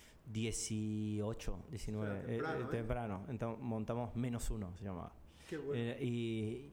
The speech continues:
Speaker 1: y montamos eso, y eso es lo que ahí montamos, y la verdad tenía, tenía, me, me, me, era, me, yo estudiaba y me iba súper bien, tipo, y, y, y, y después ahí cuando terminé la carrera de Derecho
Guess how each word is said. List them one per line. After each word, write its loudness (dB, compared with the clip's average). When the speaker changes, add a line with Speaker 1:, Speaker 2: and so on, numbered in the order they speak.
Speaker 1:
y 2
montamos 2
eso, 0
y 2
eso 2
es 2
lo 4
que 2
ahí 2
montamos, 2
y 4
la 4
verdad 2
tenía, 2
tenía, 2
me, 2
me, -4
me, -6
era, 0
me, 0
yo 2
estudiaba 2
y 2
me 2
iba 2
súper 0
bien, 2
tipo, 2
y, 2
y, 0
y, 2
y 4
después 2
ahí 2
cuando 2
terminé 2
la 2
carrera 2
de 2
Derecho 0